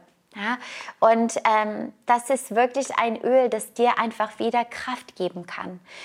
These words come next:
Und ich denke, das hat viel zu tun mit den Hormonen, dass wenn die Hormone nicht in Balance sind, das ist ein, einfach ein Nebeneffekt, dass man fühlt sich erschöpft. Und, ähm, das ist wirklich ein,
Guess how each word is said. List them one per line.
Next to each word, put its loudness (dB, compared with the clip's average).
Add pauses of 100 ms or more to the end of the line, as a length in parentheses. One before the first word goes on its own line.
(180)
Und 2
ich 0
denke, 4
das -4
hat -2
viel -2
zu -4
tun -2
mit -2
den -4
Hormonen, 0
dass -4
wenn 0
die -2
Hormone 2
nicht -4
in -6
Balance -2
sind, -2
das 0
ist -4
ein, -2 (120)
einfach -2
ein -2
Nebeneffekt, -2
dass -10
man -4
fühlt -4
sich -8
erschöpft. -6 (600)
Und, 4 (120)
ähm, 0 (100)
das 4
ist -4
wirklich 0
ein, -4